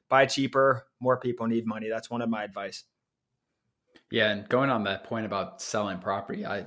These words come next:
Speaker 2: I know I keep talk-, saying, like, I had a conversation with my salesperson, but we're training him right now. So we just have these conversations. I tell him, like, "We need to sell property. It's not, like, an option.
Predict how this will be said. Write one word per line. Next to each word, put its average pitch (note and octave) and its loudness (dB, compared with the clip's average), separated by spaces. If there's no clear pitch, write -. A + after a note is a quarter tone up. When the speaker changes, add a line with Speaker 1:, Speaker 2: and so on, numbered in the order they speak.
Speaker 2:
I A2+ 0
know A2 4
I G2 2
keep - -6
talk-, - -2
saying, G2 -2
like, G2 -2
I F#2+ 0
had F#2 -2
a G2 -8
conversation G2 -4
with F#2 -4
my E2+ -2
salesperson, G#2 -2
but G2 -2
we're G#2+ -2
training G#2 0
him F#2+ -4
right E2+ -2
now. F#2+ -2
So F#2+ -6
we G2 -4
just F#2 -8
have G2+ 0
these F#2 -6
conversations. G#2 -4
I F2 -6
tell G2 -2
him, F#2+ -4
like, F2+ -6
"We A#2+ 4
need G#2+ 0
to G2 -10
sell G2 -2
property. G2 -4
It's - -10
not, G2+ -2
like, F#2 -2
an G2 -6
option. F2+ -4